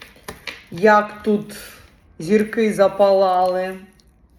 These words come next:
Ви явно не очікуєте, що є король мечів, є якийсь чоловік. Я знову стьохається.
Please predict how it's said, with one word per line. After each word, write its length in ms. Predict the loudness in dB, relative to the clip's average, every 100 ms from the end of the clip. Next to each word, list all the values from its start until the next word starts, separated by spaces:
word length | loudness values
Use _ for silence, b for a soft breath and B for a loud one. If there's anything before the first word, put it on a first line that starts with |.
| _ _ _ -20 B B B B B -2
Ви 80 | 0
явно 260 | 2 2
не 120 | 0
очікуєте, 1300 | -2 -6 -8 -8 -6 -4 -2 -4 -6 -8 -6 -6 -8
що 520 | -12 -10 -4 0 0
є 200 | 0 -2
король 320 | 0 0 0
мечів, 720 | -4 -10 -12 -12 -10 -10 -12 -20 -6
є 140 | -2
якийсь 420 | -2 -2 -6 -10
чоловік. 680 | -4 -2 -2 -6 -8 -10 -14 _ _ _ _ _ _ _ _ _ -10
Я 120 | -10
знову 260 | -8 -8
стьохається. 920 | -8 -10 -10 -10 -10 -10 -10 -4 -2